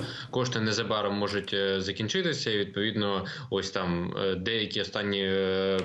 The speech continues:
п-, пакети, да, то це м-, може стати от останніми в рамках цього фінансування. Тому це дійсно такий, е, конкретний запит, е, до Конгресу, да, і, і такий конкретний сигнал.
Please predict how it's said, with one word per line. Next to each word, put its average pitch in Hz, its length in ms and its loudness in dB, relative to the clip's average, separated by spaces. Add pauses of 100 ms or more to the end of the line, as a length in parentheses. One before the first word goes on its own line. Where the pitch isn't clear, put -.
(120)
п-, 101 560 2
пакети, 180 360 0
да, 107 180 2
то 101 140 -2
це 107 220 0
м-, 101 440 2 (100)
може 113 340 2
стати 104 340 -2
от 95 160 0
останніми 98 640 0 (260)
в - 40 -4
рамках 101 340 0
цього 110 200 2
фінансування. 92 680 0
Тому 120 440 2 (240)
це 120 140 0
дійсно 156 320 0
такий, 127 600 0 (200)
е, 110 280 2
конкретний 123 960 2
запит, 117 540 0
е, 107 220 2
до 104 180 0
Конгресу, 131 680 0
да, 113 240 2
і, 98 500 2
і 98 140 0
такий 98 240 -2
конкретний 120 500 0
сигнал. 147 600 2